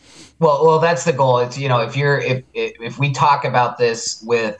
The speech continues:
with clients and let them know how it's going to affect them financially, how it's gonna affect their family, and they say, "You know what, we'll just go ahead and assume this risk with our existing assets,"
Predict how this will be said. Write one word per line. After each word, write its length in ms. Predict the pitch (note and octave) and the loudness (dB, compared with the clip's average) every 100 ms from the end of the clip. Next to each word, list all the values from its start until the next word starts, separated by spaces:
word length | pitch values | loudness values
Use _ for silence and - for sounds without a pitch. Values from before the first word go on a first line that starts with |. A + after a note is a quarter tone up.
| - | -8
with 200 | A2+ - | -8 -2
clients 420 | B2 A#2 A2 A2+ | 0 0 -4 -8
and 80 | A2+ | -2
let 180 | A#2 | 0
them 140 | B2 A2+ | 0 0
know 340 | A#2 A2 G#2+ - | 2 2 2 0
how 240 | C3 B2 | 2 2
it's 180 | A#2+ - | 0 -4
going 380 | - B2+ A#2 A#2 | 0 0 0 -2
to 160 | B2 | -2
affect 380 | A2 - A#2 - | 0 0 -2 0
them 180 | A2 G2 | -4 -4
financially, 720 | G#2 G2+ G#2+ A2 - A2 G#2 | -6 -2 -2 -2 -2 -2 0
how 160 | A2 A2 | 0 0
it's 100 | - | -2
gonna 200 | A2+ G#2+ | -6 -4
affect 260 | - G#2+ | -2 -2
their 160 | G#2+ F#2+ | -2 -4
family, 560 | B2 A#2+ A#2 A2 G#2+ - _ _ _ | 0 -2 -2 -4 -4 -10 _ _ _
and 120 | A2 | -2
they 120 | A#2 A2+ | 0 0
say, 300 | - A#2+ A2+ | 2 0 0
"You 140 | A#2+ | 0
know 140 | B2+ | 2
what, 280 | B2+ - B2+ | 4 2 2
we'll 140 | B2+ B2+ | 0 0
just 180 | B2 - | -2 -2
go 120 | A#2+ | 0
ahead 260 | A2 A#2+ | 0 -2
and 100 | A#2 | -2
assume 380 | A2 - B2+ B2 | -4 -4 -2 0
this 240 | A#2+ A2 A2+ | 0 -2 0
risk 260 | B2 B2 | 0 0
with 180 | A#2 G#2+ | -4 -2
our 180 | G#2+ G#2 | 0 -2
existing 420 | G#2+ A#2+ A#2 G#2+ | -2 -4 -4 -2
assets," 640 | C#3 D#3 B2 G#2+ G#2 - | 0 0 0 0 -2 -6